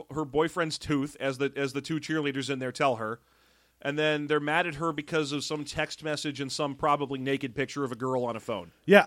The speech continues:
Speaker 2: again, we don't know what it is. It's just she sent a picture of someone to someone else, and, uh, that's it. That's what we get. So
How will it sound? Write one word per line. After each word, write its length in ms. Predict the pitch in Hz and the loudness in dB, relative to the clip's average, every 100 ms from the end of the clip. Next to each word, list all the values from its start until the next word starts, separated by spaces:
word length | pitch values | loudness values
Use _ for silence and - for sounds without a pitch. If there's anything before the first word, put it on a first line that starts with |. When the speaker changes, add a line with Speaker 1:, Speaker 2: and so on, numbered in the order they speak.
| - | 6
Speaker 2:
again, 440 | 156 247 294 269 | 6 8 8 6
we 140 | 156 156 | 0 6
don't 260 | 180 214 | 8 8
know 120 | 185 202 | 8 8
what 160 | 190 | 8
it 100 | 170 | 8
is. 240 | 220 233 180 | 8 8 6
It's 160 | 151 | 4
just 400 | - 175 - - | 6 6 6 -4
she 260 | - 180 202 | 0 6 6
sent 280 | - 196 185 | 8 6 6
a 120 | 160 | 2
picture 460 | - 185 - 180 180 | 4 2 6 6 8
of 220 | 156 156 | 6 6
someone 480 | 185 165 170 165 165 | 4 4 2 2 0
to 180 | 156 | 0
someone 360 | 143 175 147 135 | 4 4 4 2
else, 520 | 156 208 220 - - _ _ - - _ _ _ _ - | 8 8 8 2 -2 _ _ -20 -20 _ _ _ _ -2
and, 600 | 127 143 139 135 143 123 | 4 4 4 2 0 6
uh, 480 | 156 160 160 160 160 123 - | 8 10 10 10 8 2 0
that's 300 | 139 147 175 | 2 6 10
it. 260 | 254 269 _ - | 10 10 _ 4
That's 260 | 160 156 | 6 6
what 180 | 156 180 | 6 6
we 140 | 175 160 | 6 8
get. 380 | 170 196 202 | 10 10 8
So 480 | - 165 156 160 156 | 4 8 10 10 6